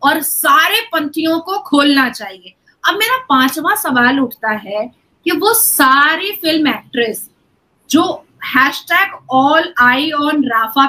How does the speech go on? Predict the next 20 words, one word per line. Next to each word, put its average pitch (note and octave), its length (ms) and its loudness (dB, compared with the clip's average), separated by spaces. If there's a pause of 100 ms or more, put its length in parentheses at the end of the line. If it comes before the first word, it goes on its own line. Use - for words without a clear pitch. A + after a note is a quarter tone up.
पे D4 100 -2
कर B3 260 -2
रही G#3+ 260 -6
थी, B3+ 360 -2 (420)
वो F4+ 220 2
hashtag D#4+ 540 -2 (180)
I B3+ 140 2
stand E4 480 -4
with E4 240 -6
Raveena C#4 300 0
Tandon D#4+ 440 -4
क्यों B3+ 120 2
नहीं C#4 180 6
कर D#4 240 -6
रही D#4 200 -4
हैं? E4+ 120 -8 (2500)
कि-, - 180 -12
कहाँ, E4 480 0
कहाँ G4 240 2
है? F4 260 -4